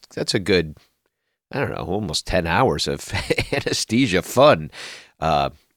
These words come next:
but I really enjoyed listening to the game, uh, not with Pat and Ron,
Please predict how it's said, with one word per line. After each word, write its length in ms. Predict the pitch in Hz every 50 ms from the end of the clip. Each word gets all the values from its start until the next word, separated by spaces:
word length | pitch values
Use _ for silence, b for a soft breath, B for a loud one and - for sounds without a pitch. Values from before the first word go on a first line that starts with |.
| - - 92 -
but 260 | 101 90 82 - - -
I 120 | - 117
really 320 | 120 120 131 131 120 117 110
enjoyed 300 | 98 92 104 98 95 85
listening 360 | 90 92 - - 92 90 85
to 100 | - -
the 100 | 73 85
game, 460 | 78 85 87 85 85 82 85 82 82 - b b b b b b -
uh, 220 | - 87 87 82 76
not 320 | 95 101 127 175 180 -
with 240 | - 135 117 113 -
Pat 240 | - - 131 123 -
and 100 | - 92
Ron, 420 | 98 127 143 117 87 95 98 104